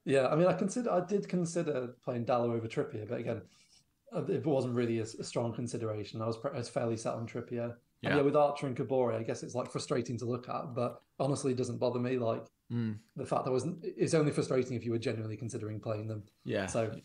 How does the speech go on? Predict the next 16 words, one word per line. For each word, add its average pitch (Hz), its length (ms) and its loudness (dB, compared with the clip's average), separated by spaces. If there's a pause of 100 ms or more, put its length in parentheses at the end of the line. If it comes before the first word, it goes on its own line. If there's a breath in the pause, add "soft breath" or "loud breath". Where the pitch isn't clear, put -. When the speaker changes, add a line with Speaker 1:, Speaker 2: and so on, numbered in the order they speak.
(120)
Speaker 1:
yeah, 117 220 0
that, 135 320 2
that 135 180 4
actually 117 200 0
doesn't 107 180 -4
bother 110 200 -4
me, 107 120 -6
to 104 100 -12
be 110 80 -4
honest, 107 460 -8
having 107 240 -6
those 110 240 -6
two 123 160 -6
there. 120 100 0
Speaker 2:
No. 117 100 0
Speaker 1:
It's, 113 140 -8